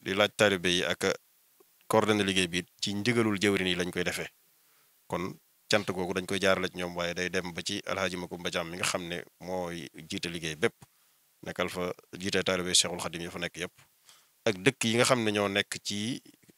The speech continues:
capital yi Côte d'Ivoire yi ak yi nekk ci àll bi ak fu ñu mën a nekk. Ñu ngi leen di nuyu bu baax a baax. Di leen sant bu baax ci turu daayira Muxaddamatul Xidma ak Serigne Afia ci addiya yi am solo ji nga xam ne indi ngeen ko ci liggéey bi te yàgg koo andi. Te ren ji it mu, mu yokk lool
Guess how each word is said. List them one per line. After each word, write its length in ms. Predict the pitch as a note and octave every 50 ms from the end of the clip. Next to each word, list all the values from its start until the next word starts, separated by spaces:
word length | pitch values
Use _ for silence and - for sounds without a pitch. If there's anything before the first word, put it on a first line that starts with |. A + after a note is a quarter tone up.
| - - -
capital 400 | - A2+ - - - G#2 G2+ F#2+
yi 60 | F#2+
Côte 160 | - G2 F2+
d'Ivoire 280 | F#2+ F2 G2 F#2+ F#2 F#2
yi 80 | G2 F2
ak 160 | C#2+ G2 - -
yi 120 | G2 G2+ G2
nekk 240 | F#2+ G2 F#2+ - -
ci 80 | - F#2
àll 200 | - F#2+ E2+ E2+
bi 80 | D#2 D#2
ak 140 | E2+ F2 -
fu 100 | - F2+
ñu 60 | F#2
mën 120 | G2 F#2+
a 40 | F#2+
nekk. 160 | F2 E2+ - - - - - _ _ _ - -
Ñu 80 | F#2+
ngi 20 | F#2+
leen 140 | F#2+ F#2 F2+
di 60 | F2+
nuyu 200 | F#2 F#2 F2+ E2+
bu 60 | D2+
baax 160 | D#2+ G2 G2 G2+
a 40 |
baax. 160 | F#2+ F2 D#2 - _ _ _ _ _ _ _ - - - - - _ _ _ _ _ _
Di 400 | - - G#2+ A2 A2+ A2+ A2+ A2+ A2
leen 180 | A#2 A2+ A2+
sant 200 | G#2+ - A#2 A2 G2+ G2+
bu 100 | G2 G2
baax 180 | G#2+ G#2+ G2+ - -
ci 100 | - G#2+ -
turu 420 | - A2 G#2 G#2 G2+ G2+ G2 - - _
daayira 280 | - G2+ G#2 G2+ G2 G2+
Muxaddamatul 460 | G2 G#2 G2+ F#2+ F#2+ F#2+ F2+ G2+ -
Xidma 300 | - G2 F#2+ F#2+ F#2 F#2+
ak 80 | F#2+
Serigne 240 | - - F#2+ F#2+ F#2+
Afia 300 | F#2 F#2 - - F2+ F#2 F#2
ci 240 | - - G2+ - - _ -
addiya 300 | G2+ G#2 F#2+ F#2+ G2 F#2+
yi 340 | F#2 F2+ F2+ F2+ G2+ G#2+ - - -
am 140 | G#2 G#2 G2
solo 180 | - G2+ F#2 F2+
ji 140 | E2+ G2 G2+
nga 100 | G#2+ G#2+
xam 160 | G#2+ G#2 F#2+
ne 60 | F#2 - -
indi 160 | A2 G#2+ G#2+
ngeen 180 | G2+ G#2 G2+
ko 120 | - F#2 F#2
ci 120 | - - F#2
liggéey 280 | F2+ F#2 F#2+ F#2+ E2+
bi 120 | - - - - _ _ _ _ -
te 60 | -
yàgg 240 | F#2+ G2 F2 E2+ -
koo 160 | - G2 C2
andi. 220 | F#2+ F#2 - - - _ _ _ _ - _ _ _ _ - _ _ _ _ _ _ _ _ _ _ - - - - -
Te 80 | G2 G2
ren 140 | G2+ G2+ F#2+
ji 160 | G2 G2+ G2+
it 60 | G2+ G2+
mu, 300 | F#2+ F#2 F#2 F#2 F#2 F2+
mu 120 | F2+ F#2 F#2+
yokk 220 | G2 F#2+ - - F#2
lool 180 | F#2 G2+ G2+